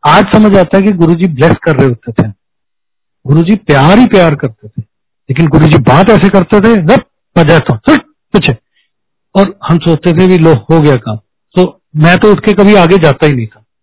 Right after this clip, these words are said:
मैंने ऐसे ऐसे, अ, मंत्री संतरी बेइज्जती करवाते देखे वहां पे, और मुझे लगता था भी, "ये हो क्या रहा है?"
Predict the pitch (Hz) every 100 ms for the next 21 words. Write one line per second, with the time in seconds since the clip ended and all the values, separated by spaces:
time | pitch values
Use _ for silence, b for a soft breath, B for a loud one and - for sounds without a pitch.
0 | _ _ _ _ _ 135 185 220 180 -
1 | 220 220 226 196 170 151 - 170 151 160
2 | 151 214 190 175 151 196 202 - _ _
3 | _ - 120 151 - 208 185 160 139 165
4 | 143 123 151 123 117 113 208 247 _ _
5 | _ _ _ - 170 156 147 180 190 -
6 | 180 160 196 208 208 135 165 - 123 104
7 | -